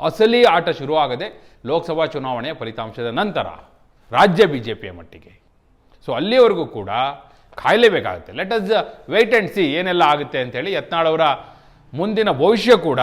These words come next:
ನನ್ನ ಪ್ರಕಾರ ಲೋಕಸಭಾ ಚುನಾವಣೆಯ ಫಲಿತಾಂಶವನ್ನು ಆಧರಿಸಿ ತೀರ್ಮಾನ ಆಗುತ್ತೆ.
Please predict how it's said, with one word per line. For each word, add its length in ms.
ನನ್ನ 180
ಪ್ರಕಾರ 440
ಲೋಕಸಭಾ 500
ಚುನಾವಣೆಯ 560
ಫಲಿತಾಂಶವನ್ನು 760
ಆಧರಿಸಿ 800
ತೀರ್ಮಾನ 320
ಆಗುತ್ತೆ. 580